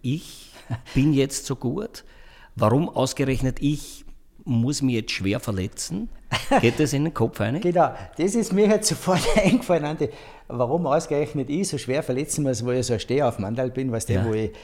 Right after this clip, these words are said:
Speaker 2: ich hab sehr viel geturnt, Leichtathletik hat mich immer interessiert und ich war immer super benannt, hab Salto geschlagen, auch mit den Ski und alles Mögliche halt. Und, und, und viel gemacht für meinen Körper. Und dann hab ich mir gedacht, ja, wieso, wie-, wieso ausgerechnet mich,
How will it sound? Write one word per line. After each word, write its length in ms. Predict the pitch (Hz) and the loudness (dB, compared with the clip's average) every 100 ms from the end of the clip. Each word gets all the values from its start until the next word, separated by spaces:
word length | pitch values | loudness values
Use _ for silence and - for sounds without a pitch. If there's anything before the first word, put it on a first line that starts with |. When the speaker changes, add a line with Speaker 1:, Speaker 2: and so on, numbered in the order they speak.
| - | -8
Speaker 2:
ich 100 | - | 0
hab 80 | 127 | 2
sehr 200 | - 123 | 2 0
viel 180 | 117 135 | 0 -2
geturnt, 500 | - 110 123 147 139 | -4 -2 0 0 -2
Leichtathletik 680 | 110 123 120 - 120 123 - | -4 -2 -4 -4 -6 -8 -8
hat 120 | 117 | -6
mich 100 | 117 | -4
immer 120 | 139 | -2
interessiert 520 | 139 131 117 - 135 117 | -4 -4 -4 -2 -4 -2
und 120 | 104 | -4
ich 120 | 107 | -4
war 300 | 107 98 - - - | -2 -2 -4 -14 -8
immer 420 | 120 156 160 131 | -4 -2 -2 -2
super 340 | 107 - 147 123 | -4 -8 -8 -6
benannt, 380 | 110 107 120 110 | -4 -4 -4 -6
hab 120 | 104 | -6
Salto 360 | 104 117 117 | -4 -4 -4
geschlagen, 440 | 113 - 110 117 110 | -8 -4 -2 -2 -2
auch 80 | 107 | -2
mit 220 | 107 - | -4 -6
den 80 | 110 | -6
Ski 400 | - 117 120 120 | -4 -2 0 0
und 160 | 107 | -2
alles 200 | 110 - | -4 -4
Mögliche 400 | 104 107 107 - | -4 -4 -6 -6
halt. 160 | 104 - - - - - - | -6 -6 -14 -18 -20 -20 -12
Und, 160 | - 120 - - - - - - | -8 -8 -10 -20 -20 -20 -20 -16
und, 100 | - - - | -16 -10 -6
und 120 | 120 | -2
viel 300 | - 214 240 | 2 2 2
gemacht 300 | 160 190 - | 2 0 0
für 100 | 160 | 0
meinen 160 | 120 | 0
Körper. 280 | 104 107 - | 0 -4 -2
Und 40 | 107 | -2
dann 100 | 135 | -2
hab 80 | 156 | 0
ich 60 | |
mir 60 | 151 | 0
gedacht, 220 | 165 151 | -2 -4
ja, 100 | 143 | -4
wieso, 320 | 143 127 156 | -4 -4 -6
wie-, 120 | 131 113 - | -8 -10 -8
wieso 420 | 135 127 170 196 | -4 -2 -2 0
ausgerechnet 600 | - 175 - 175 165 - | -2 0 0 0 0 -2
mich, 240 | 156 233 | 0 0